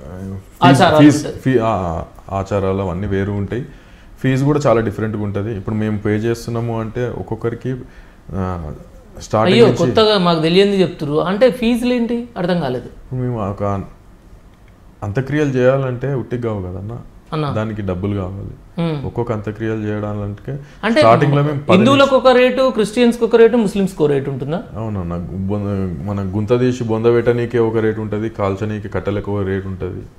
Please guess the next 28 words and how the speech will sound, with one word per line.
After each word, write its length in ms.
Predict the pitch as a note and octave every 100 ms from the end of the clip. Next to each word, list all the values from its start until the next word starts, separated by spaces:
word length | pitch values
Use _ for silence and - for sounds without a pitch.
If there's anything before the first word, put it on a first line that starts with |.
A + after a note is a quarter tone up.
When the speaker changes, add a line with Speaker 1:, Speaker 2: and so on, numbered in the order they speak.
| G2
Speaker 1:
ఈ 140 | G2+
మధ్య, 320 | A#2 A2+ A2+ C3+
ఆ, 500 | D3+ - G#2+ G#2+ G#2+
ఇక్కడ 180 | G2+ G#2
పటాన్చెరులో 560 | G#2 G#2 G#2+ A#2+ B2
మిషన్ 340 | A2 G#2 B2+ B2
వచ్చింది, 460 | A2 A2 G#2 G#2+ - - -
Speaker 2:
మ్మ్. 380 | F3 D#3 C#3+ G2
Speaker 1:
జిహెచ్ఎంసీ 480 | G#2 G#2+ G#2 G#2 A2
వాళ్ళు 340 | G2+ G2+ F#2+
ని-, 240 | F#2 F#2 F2+
పెట్టినటువంటి 680 | F#2 F2 F#2 F2+ F2+ G2 - -
ఆ 40 |
మిషన్ 400 | G#2+ G2+ G2+ B2
ద్వారా 220 | A#2+ A#2+ -
ఇప్పుడు, 420 | A2 - A2+ G2+ - - - -
ఆ, 240 | A2 F#2 E2+
అన్-, 240 | G#2 G#2+ G2
అనాథ 220 | G2+ G#2+
శవాలను 460 | G#2 G#2+ G#2 G#2 E2+
అక్కడే 300 | E2+ F#2+ G2
అంత్యక్రియలు 460 | F2+ F2 F2+ F#2
చేస్తున్నాము. 600 | F2 F2 F2 E2+ E2 - - - F3
Speaker 2:
ఎవరైనా 400 | F3+ F3 E3 F3
సరే? 260 | D3 A#2 -
Speaker 1:
ఎవరైనా 400 | F#2+ F2+ E2+ E2+
సరే. 300 | - E2 A#2 - - F3
Speaker 2:
మ్మ్. 180 | C#3+